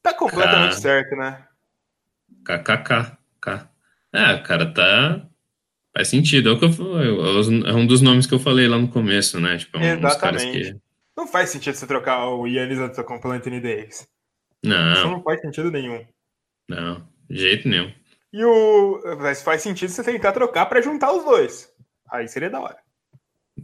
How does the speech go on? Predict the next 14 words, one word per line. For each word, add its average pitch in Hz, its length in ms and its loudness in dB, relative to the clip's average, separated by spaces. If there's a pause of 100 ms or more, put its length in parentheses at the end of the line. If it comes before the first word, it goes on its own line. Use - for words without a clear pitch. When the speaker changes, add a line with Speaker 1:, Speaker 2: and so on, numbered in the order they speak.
(340)
Speaker 2:
Aí 87 380 2
eu 113 220 4
aceito 175 400 0
qualquer 131 460 0
troca, 117 420 2
cara. 80 340 -4
Speaker 1:
<laughs> - 960 -2 (360)
O 180 120 2
João 208 180 4
Oliveira 202 380 2
também 214 300 2
torce 202 500 2 (400)
pelo 175 400 2
Bucks. - 540 0